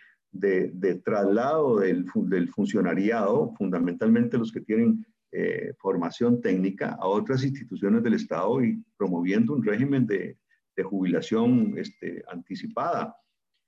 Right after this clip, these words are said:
siempre y cuando hayamos como país garantizado primero la importación y una, y un su-, y una distribución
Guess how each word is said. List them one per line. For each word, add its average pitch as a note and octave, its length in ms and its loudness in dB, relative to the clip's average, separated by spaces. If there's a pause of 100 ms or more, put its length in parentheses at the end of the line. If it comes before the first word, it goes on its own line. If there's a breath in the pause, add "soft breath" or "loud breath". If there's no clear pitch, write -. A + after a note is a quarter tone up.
(320)
siempre C3 500 0
y F3 40 0
cuando D#3 360 0
hayamos C3 420 0
como D3 220 -2
país B2+ 300 0
garantizado G2+ 760 -2
primero B2 560 0 (460)
la G2+ 160 -2
importación A2 1080 -2
y G2+ 100 -2
una, B2 260 2 (200)
y A2 160 2
un A#2+ 100 4
su-, - 220 -4
y G2+ 100 -2
una B2 240 2
distribución A2+ 880 -2